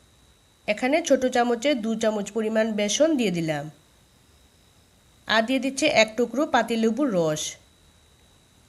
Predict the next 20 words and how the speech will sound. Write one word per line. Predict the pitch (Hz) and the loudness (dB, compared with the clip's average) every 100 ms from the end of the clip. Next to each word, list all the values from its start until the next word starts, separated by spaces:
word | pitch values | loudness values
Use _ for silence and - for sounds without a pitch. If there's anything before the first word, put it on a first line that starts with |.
| _ _ _ _ _ _ _ - - - | _ _ _ _ _ _ _ -20 -20 -4
আর | 202 | 0
এই | 220 226 | 2 2
পাতিলেবুর | 226 233 285 277 269 285 | 0 0 0 0 2 2
রসটা | 220 220 - | 4 2 0
দিলে | 226 247 269 | -2 0 0
যেমন | 220 202 214 233 | 2 0 0 -2
রান্নার | 208 208 220 220 | -2 -2 -2 -4
টেস্ট | 233 226 262 214 | -2 -2 -2 -6
দারুণ | 180 170 180 233 262 | -4 -2 0 -2 -2
সুন্দর | - 254 262 247 | -2 0 0 0
হবে, | 240 233 339 - - - - | 2 4 2 0 -20 -20 -4
তেমন | 220 214 214 | -2 0 0
গলা | 214 214 202 | 2 2 0
চুলকানোর | 226 226 220 226 294 | 0 0 0 2 0
কোনো | 330 220 202 | 0 -2 -2
রকম | 202 202 202 | -2 -2 -4
ভয়ও | 170 190 202 | -2 0 0
কিন্তু | 208 240 233 349 | 0 -2 -2 -4
থাকবে | 220 180 165 | -2 -2 -4
না। | 156 147 | -4 -6